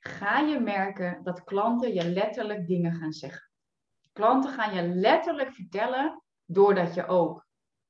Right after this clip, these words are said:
gesprekken met ze gaat voeren en jij de juiste vragen gaat stellen als, "Wat is je probleem?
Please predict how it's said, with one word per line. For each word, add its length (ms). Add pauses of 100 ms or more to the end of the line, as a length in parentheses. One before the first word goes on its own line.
(120)
gesprekken 600
met 180
ze 100
gaat 220
voeren 520 (340)
en 160
jij 240
de 120
juiste 420
vragen 460
gaat 180
stellen 400
als, 540 (720)
"Wat 380
is 220
je 140
probleem? 760